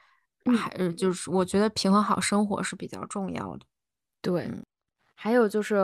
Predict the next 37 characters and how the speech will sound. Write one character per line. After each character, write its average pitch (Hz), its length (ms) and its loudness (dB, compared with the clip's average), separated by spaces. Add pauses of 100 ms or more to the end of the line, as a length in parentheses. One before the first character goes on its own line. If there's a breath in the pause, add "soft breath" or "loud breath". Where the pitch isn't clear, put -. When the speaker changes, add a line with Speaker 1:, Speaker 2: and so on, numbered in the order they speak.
(140)
Speaker 1:
我 180 180 0
发 214 180 -2
现 214 320 0 (200 soft breath)
夏 294 240 4
天 214 220 4
减 180 220 -2
肥 170 280 0
对 240 200 4
于 240 60 4
我 220 280 4
来 185 140 2
讲 180 220 0
可 175 200 -4
能 151 200 -4
是 233 240 0
有 180 180 4
一 214 220 -4
点 175 260 -2
好 - 300 -6
处 202 260 -4
的， 170 140 2
因 202 180 -2
为 202 140 2
我 196 180 0
夏 214 220 0
天 202 160 0
的 196 100 -2
时 160 140 -6
候 175 240 0 (280 loud breath)
胃 262 200 6
口 170 240 0
不 - 180 -10
像 202 380 0 (340)
冬 254 280 2
天 214 320 -2
那 214 100 4
么 170 340 0